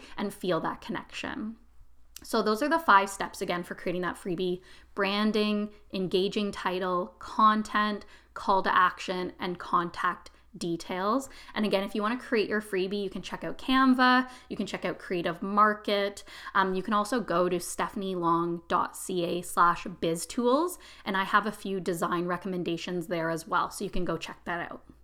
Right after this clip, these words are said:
Um, and then once your freebie is done, we now have your email list set up, your freebie done. What we're gonna need to do is head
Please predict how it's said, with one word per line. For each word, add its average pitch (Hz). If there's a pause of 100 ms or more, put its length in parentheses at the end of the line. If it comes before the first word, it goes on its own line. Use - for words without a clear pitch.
(680)
Um, 226
and 233
then 220
once 294
your 466
freebie 233
is 214
done, 185 (240)
we 226
now 226
have 302
your 302
email 214
list 233
set 233
up, 226 (100)
your 196
freebie 226
done. 208 (240)
What 214
we're 311
gonna 302
need 254
to 220
do 190
is 180
head 170